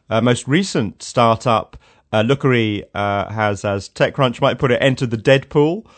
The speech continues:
But, uh, he dealt with that. He's dealt with that very rationally, and as a serial entrepreneur with successful ventures under his belt and a, a veteran of Silicon Valley,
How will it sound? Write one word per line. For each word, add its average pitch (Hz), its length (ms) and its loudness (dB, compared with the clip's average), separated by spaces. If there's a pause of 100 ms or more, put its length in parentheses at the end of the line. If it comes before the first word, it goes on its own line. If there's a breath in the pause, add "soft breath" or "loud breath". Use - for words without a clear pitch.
(340 soft breath)
But, 131 240 4
uh, 120 280 4
he 127 160 0
dealt 139 340 4
with 120 180 -2
that. 117 160 4
He's 107 100 -4
dealt 113 160 -2
with 113 100 0
that 104 140 0
very 110 140 2
rationally, 110 580 0
and 104 100 -6
as 101 100 -10
a 101 40 -16
serial 120 420 0
entrepreneur 107 560 -4
with 98 300 -4
successful - 640 -6
ventures 98 400 -6
under 95 220 -6
his 92 140 -6
belt 98 420 -4 (380 soft breath)
and 98 160 -4
a, 98 240 -2
a 101 40 -2
veteran 110 440 0
of 98 100 -6
Silicon 104 420 -6
Valley, 101 440 -4